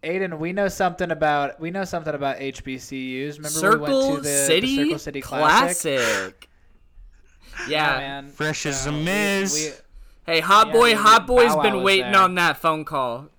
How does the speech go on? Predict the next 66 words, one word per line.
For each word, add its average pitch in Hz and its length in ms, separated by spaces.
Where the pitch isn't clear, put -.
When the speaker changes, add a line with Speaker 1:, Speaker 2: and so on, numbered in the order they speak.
Speaker 2:
but 151 120
I 143 120
haven't 139 260
gone 135 200
back 131 220
to 127 60
Naptown 117 500
since. 92 260
Speaker 1:
Just 139 160
saying, 170 340
man. 143 380
I 180 140
love 180 240
it. 165 80
I 170 140
love 196 220
that 208 140
E 175 120
S 170 100
P 156 160
N's 151 160
been 147 200
going 135 320
to, 135 140
uh, 120 360
H 131 220
B 135 100
C 127 360
Us 123 120
and 123 120
stuff 127 240
every 131 220
week 127 160
Speaker 3:
Yeah. 123 260
Speaker 1:
on 127 240
First 127 240
Speaker 3:
Yeah, 110 60
Speaker 1:
Take 123 100
Speaker 3:
that's, - 60
Speaker 1:
and 113 100
stuff. 117 220
It's 123 160
Speaker 3:
that's 131 80
Speaker 1:
been 127 80
Speaker 3:
sweet. 123 100
Speaker 1:
really, 120 260
it's 135 220
been 151 160
really, 139 300
like, 127 160
a 123 60
highlight 123 380
of, 120 120
of 123 200
my 120 200
week. 113 360
So - 180
good 147 160
for 143 120
them. 120 320
I'm 123 60
Speaker 2:
Oh. 127 120
Speaker 1:
glad 131 240
that, 120 340
uh, 131 80
Speaker 2:
Hey. 120 140